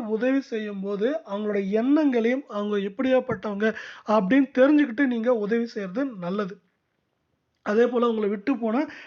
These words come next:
நண்பர்கள், உறவினர்கள் அவங்களே வந்து சேருவாங்க. அவங்க வந்து சேர்றது மட்டும் இல்லாம அவங்க வந்து பாத்தீங்கன்னா,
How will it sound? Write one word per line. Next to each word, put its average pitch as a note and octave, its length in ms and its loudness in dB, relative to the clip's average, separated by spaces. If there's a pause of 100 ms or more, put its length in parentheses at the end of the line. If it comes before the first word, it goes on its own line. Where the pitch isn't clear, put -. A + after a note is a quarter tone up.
(120)
நண்பர்கள், D4 640 4
உறவினர்கள் B3+ 720 2
அவங்களே G#3+ 460 2
வந்து A3 200 0
சேருவாங்க. A3+ 460 -2 (420)
அவங்க E4 340 4
வந்து D4 320 2
சேர்றது D4 460 2
மட்டும் B3+ 380 -4
இல்லாம A3+ 340 -2 (440)
அவங்க C#4+ 300 2
வந்து C#4+ 200 2
பாத்தீங்கன்னா, B3+ 380 -2